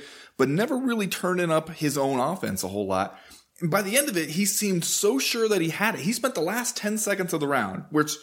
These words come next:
normally, in a close round, that's when you wanna throw a bunch of flurries and really convince the judges that it's your round. And he jogged away from Thiago Santos, like, just trying to kill the clock a little bit.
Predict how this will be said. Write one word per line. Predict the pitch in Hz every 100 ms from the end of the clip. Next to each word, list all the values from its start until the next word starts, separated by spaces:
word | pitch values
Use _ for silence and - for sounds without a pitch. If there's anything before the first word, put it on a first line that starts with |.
| -
normally, | 139 262 180 139 -
in | 120
a |
close | 117 180 165
round, | 202 196 127 110 - - _
that's | 165 170
when | 185
you | 151
wanna | 147 131
throw | 120 156 135
a | 113
bunch | 117 135
of | 107
flurries | - 151 151 147 139 117
and | 110
really | 127 135
convince | 131 117 123 117
the | 110
judges | 120 123 120 104
that | 101
it's | 98 117
your | 120
round. | 117 117 117 117 - - -
And | 110
he |
jogged | 175 123 202 214 185
away | 175 214
from | 220 110
Thiago | 107 92 101
Santos, | - 113 92 101 90
like, | 101 120
just | 127 -
trying | 139
to | 120
kill | - 160
the | 151
clock | 139 160 160 120
a |
little | 110 95
bit. | 98 95